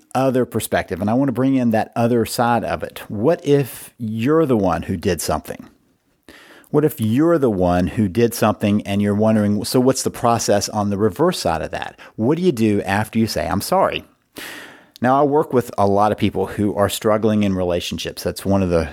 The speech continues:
the groups of people that I work with. And the people who are struggling in a relationship, I give them an opportunity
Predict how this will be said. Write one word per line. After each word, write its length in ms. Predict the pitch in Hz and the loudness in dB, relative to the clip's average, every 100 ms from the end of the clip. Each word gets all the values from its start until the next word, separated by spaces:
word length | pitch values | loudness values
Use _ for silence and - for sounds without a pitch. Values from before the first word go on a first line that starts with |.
| - | 0
the 160 | 98 | 0
groups 400 | 82 95 127 127 | 2 0 0 0
of 80 | 92 | -2
people 280 | - 92 92 | -2 -4 -2
that 100 | 87 | -2
I 80 | 87 | 0
work 260 | 85 87 | 0 -2
with. 260 | 87 95 - - _ _ _ _ _ _ _ _ - | -2 -4 -6 -20 _ _ _ _ _ _ _ _ -2
And 80 | 120 | 0
the 60 | |
people 240 | 147 147 123 | 2 2 2
who 180 | 135 120 | 4 2
are 80 | |
struggling 480 | 107 - 107 107 113 | 2 0 0 2 2
in 80 | 107 | 2
a 60 | 104 | 2
relationship, 680 | 98 92 - 87 - 82 | 2 0 -2 -4 -2 -2
I 80 | 87 | -2
give 200 | 87 110 | -2 0
them 180 | 120 104 | 2 2
an 120 | 101 | 2
opportunity 920 | 101 107 87 - 170 165 87 80 92 | 2 0 -2 -2 0 0 0 -4 -6